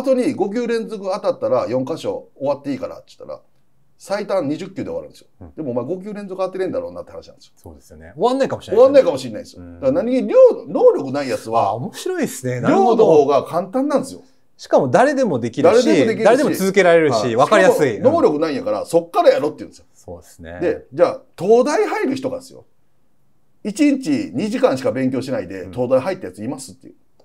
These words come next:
Speaker 2: そうですね。
Speaker 1: 十六時間とか下手したら、あとは司法試験受ける人とか、
Speaker 2: はい。
Speaker 1: な、もう、寝る以外は全部ずっと勉強してたっ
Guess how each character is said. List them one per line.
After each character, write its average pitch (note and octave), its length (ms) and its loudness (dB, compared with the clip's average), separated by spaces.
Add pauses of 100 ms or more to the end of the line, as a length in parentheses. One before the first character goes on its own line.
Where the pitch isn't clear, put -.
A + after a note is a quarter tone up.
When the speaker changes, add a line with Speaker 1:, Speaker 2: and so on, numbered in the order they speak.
(120)
Speaker 2:
そ E2 120 -20
う - 20 -20
で - 60 -20
す - 160 -20
ね。 - 80 -20 (160)
Speaker 1:
十 A3+ 340 0
六 B3 280 0
時 A#3 140 -2
間 A3 220 0
と A2 60 -6
か A2 80 -8
下 B2+ 160 -2
手 - 60 -4
し - 40 -18
た G#2 80 -4
ら、 F2 220 -10
あ C3+ 100 -4
と C3 100 -4
は A2 60 -4
司 D#3 140 -4
法 D#3+ 180 2
試 - 100 -10
験 C3 160 -2
受 C#3 120 -2
け D3 40 -2
る - 100 -6
人 - 140 -6
と G#2+ 100 -6
か、 F2+ 200 -12
Speaker 2:
は E2 140 -10
い。 - 120 -18 (680)
Speaker 1:
な、 B2+ 120 -6
も B2+ 300 -4
う、 F2 40 -16 (640)
寝 D#3+ 220 2
る C4+ 160 4
以 B3+ 80 4
外 A#3+ 200 4
は A2 100 -6
全 A3+ 240 0
部 D3 80 -6
ず - 120 -4
っ - 20 -8
と - 120 -12
勉 D3+ 200 -2
強 D3+ 120 -2
し C#3+ 60 -6
て D3 100 -6
た G2+ 160 -4
っ - 60 -18